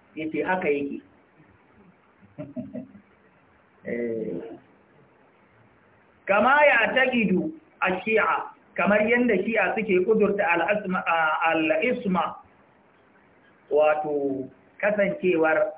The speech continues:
al-ismatu li a'immatihim, wai limamansu, a'immatihim limamansu masumai ne.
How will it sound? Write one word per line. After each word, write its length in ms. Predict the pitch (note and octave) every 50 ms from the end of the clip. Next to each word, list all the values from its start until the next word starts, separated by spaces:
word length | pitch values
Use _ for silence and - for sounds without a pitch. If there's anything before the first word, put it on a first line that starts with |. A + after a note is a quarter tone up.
| D#3 D#3
al-ismatu 680 | D#3 D3+ D#3 D#3 F#3+ G#3 G3+ G3+ F3 F3+ F#3+ F#3 - F3
li 120 | E3 D#3+
a'immatihim, 680 | D3+ C#3+ D3 D3 D3 D3+ E3 D#3+ D#3+ - - C3 A#2+ - - - _ _ _ _ _ _ -
wai 280 | C3 C#3+ E3+ F3+ F3+ F#3
limamansu, 1000 | F#3 F3 E3 D#3+ D#3+ D#3 D#3 D#3 D3+ D3+ D3 D3 E3 F#3 G#3+ G#3 G3+ - D#3+ -
a'immatihim 840 | D#3 D#3 D#3 - G#3 G3+ G3 F#3 F3+ G3+ G3+ G3 G3 F3+ F3+ E3 E3
limamansu 800 | D#3+ D#3+ D#3+ D#3+ D#3+ D#3+ D#3+ D#3+ F#3+ G#3+ A#3+ - - A3 F3+ - - - - - -
masumai 840 | D3 D3+ D#3+ D#3+ E3+ E3+ D#3+ D#3+ - D#3+ D#3 D3+ D#3+ E3 E3 E3+ E3
ne. 120 | E3 D3